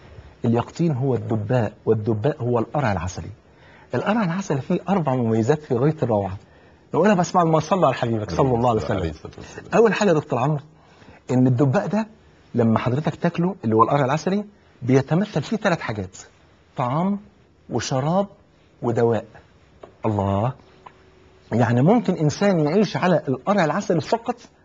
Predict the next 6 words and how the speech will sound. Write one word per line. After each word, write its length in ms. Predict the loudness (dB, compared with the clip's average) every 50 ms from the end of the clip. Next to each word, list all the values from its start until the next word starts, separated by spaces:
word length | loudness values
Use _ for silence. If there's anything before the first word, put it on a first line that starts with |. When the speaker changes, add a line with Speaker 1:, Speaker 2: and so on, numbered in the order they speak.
| _ -4
Speaker 1:
أي 60 | -2 0
نعم. 280 | 0 0 -2 -4 -8 -12 -18 _ _ _ -20 -20 -20 -20 -8 _
تعيش 300 | 0 2 2 4 4 4
عليه، 320 | 4 4 4 2 0 0 -2 -6 -14 -20 _ _ _ _
تاكل، 460 | 0 2 2 2 2 0 0 0 0 -4 -10 -18 -20
فتاكل 640 | -20 -6 -4 -4 -2 0 0 0 0 0 -2 -2 -2